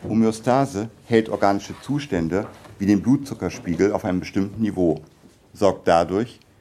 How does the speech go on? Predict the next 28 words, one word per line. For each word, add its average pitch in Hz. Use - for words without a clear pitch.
für 110
das -
Gleichgewicht 90
eines 87
inneren 90
Milieus. 85
Kommt 104
es -
zu -
Irritationen 98
wie -
bei 90
einer 90
Infektion 90
und 101
schlagen 117
die 104
Zustände 104
nach 90
unten 113
oder 87
oben 123
aus, 82
werden 104
sie 127
homöostatisch 90
reguliert, 98
um 123